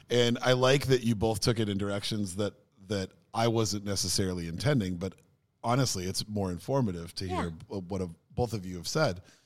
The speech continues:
Speaker 1: And the reason that I asked it was what I realized was that I have, I have an, an in and an out version of this for me. And this was how I, I said it in my brain and why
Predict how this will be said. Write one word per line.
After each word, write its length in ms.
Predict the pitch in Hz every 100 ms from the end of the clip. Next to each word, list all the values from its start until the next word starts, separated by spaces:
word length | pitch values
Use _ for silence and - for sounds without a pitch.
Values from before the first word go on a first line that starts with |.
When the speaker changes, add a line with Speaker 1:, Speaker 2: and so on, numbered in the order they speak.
| _ _ _ _ _ -
Speaker 1:
And 100 | 160
the 80 | 165
reason 360 | 156 175 165 156
that 120 | 139
I 140 | 131
asked 400 | 127 151 202 -
it 120 | 123
was 200 | 120 120
what 100 | 113
I 60 | 123
realized 720 | 113 143 156 110 104 107 - - _ _ _ _ _ _ _ -
was 180 | 139 113
that 140 | 127 -
I 160 | 127 147
have, 440 | 160 143 123 - -
I 120 | 123
have 340 | 135 131 113 -
an, 340 | 120 117 110 110
an 300 | 110 107 101 104
in 300 | - 131 131
and 360 | 131 117 120 117
an 120 | 107 -
out 460 | 104 90 - - - _ -
version 360 | 98 98 90
of 160 | 87 80
this 300 | 78 - -
for 180 | - 95
me. 400 | 104 113 80 85 - _ _ -
And 120 | 127
this 160 | 160 165
was 140 | 143
how 240 | - 131
I, 340 | 120 113 107 101 -
I 120 | 113
said 280 | 104 131 120
it 120 | 113
in 100 | 107
my 120 | 98
brain 540 | 85 120 123 87 90 92 - _ _
and 200 | 113 107
why 480 | 98 104 101 101 92